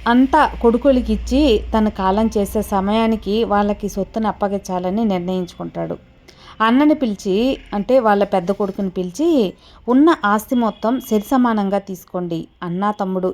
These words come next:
ఇద్దరు మీరు ఎప్పుడు కూడా కలిసి ఉండండి. ఈ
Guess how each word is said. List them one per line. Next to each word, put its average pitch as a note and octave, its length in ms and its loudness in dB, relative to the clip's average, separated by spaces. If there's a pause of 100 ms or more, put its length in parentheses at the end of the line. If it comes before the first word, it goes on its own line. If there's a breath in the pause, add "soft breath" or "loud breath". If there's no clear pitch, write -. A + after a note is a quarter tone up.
ఇద్దరు F#3+ 380 0
మీరు B3+ 540 2
ఎప్పుడు G3+ 300 -6
కూడా F#3+ 240 -2
కలిసి F#3 400 -6
ఉండండి. F3+ 400 -4 (680 soft breath)
ఈ C#4 340 4